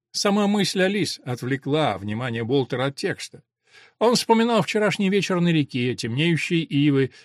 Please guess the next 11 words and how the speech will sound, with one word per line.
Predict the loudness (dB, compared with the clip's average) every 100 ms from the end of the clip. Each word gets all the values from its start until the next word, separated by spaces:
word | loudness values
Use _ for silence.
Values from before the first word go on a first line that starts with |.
| _
и | 2
единственную | 4 2 0 0 0 2 2
золотую | 2 2 2 2 0
звездочку | 0 0 -2 -2 -4 -2 -2
на | -2
стене | -2 -2 0 0 -2
Милхауса. | -2 0 -2 -4 -8 -8 -8 -12 -14 -20 -20 -10
Свет | -2 4 4
бледно-желтый, | 6 4 4 2 2 4 4 4 0
как | 0 -2 0
нарцисс, | -2 -2 -2 0 0 -4